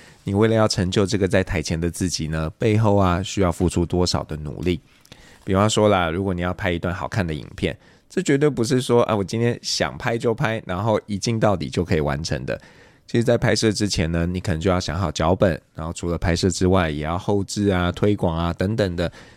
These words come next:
那这些每一个环节呢，其实都要有很多的付出。那我想呢，这个很多人啊，都没有想过这件事情，只想到说，“如果我也是一个网红，那有多好，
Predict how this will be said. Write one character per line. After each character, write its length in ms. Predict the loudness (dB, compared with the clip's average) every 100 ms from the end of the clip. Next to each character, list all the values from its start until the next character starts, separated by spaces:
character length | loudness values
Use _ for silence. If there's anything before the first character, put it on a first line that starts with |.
| -10
那 80 | -6
这 160 | 0 0
些 280 | 2 2 0 -6
每 200 | -4 -2
一 80 | 0
个 160 | -2
环 220 | 0 -2
节 180 | -2 -2
呢， 220 | 0 0
其 240 | 0 -2 -2
实 140 | 0
都 100 | 2
要 100 | 4
有 120 | 2
很 180 | 0 -4
多 180 | -2 0
的 120 | 2
付 240 | 0 -2 -2
出。 260 | -2 -2 -4 _ _ -20 -20 -20 -20 _ _
那 180 | 0 2
我 180 | 0 0
想 300 | 0 0 0
呢， 260 | 0 2 2
这 100 | 0
个 140 | 0 2
很 180 | 0 2
多 220 | 4 6
人 180 | 4 4
啊， 160 | 2
都 200 | 0 -2
没 120 | 0 0
有 100 | 0
想 240 | 0 -2
过 160 | -4 -2
这 120 | -2
件 140 | -2
事 180 | -4 -4
情， 240 | -6 -8 -6
只 160 | -2 0
想 260 | 0 -2
到 200 | -2 -2
说 260 | 0 -2 -4 -6 -20 -20 -8 0
，“如 240 | 4 4
果 240 | 2 2
我 300 | 4 4 4
也 180 | 4 4
是 160 | 2 0
一 60 |
个 160 | 2 2
网 180 | 2 -2
红， 320 | -4 -4 -4 -4
那 180 | 0 2
有 180 | 2 -2
多 220 | 2 4
好， 240 | 2 0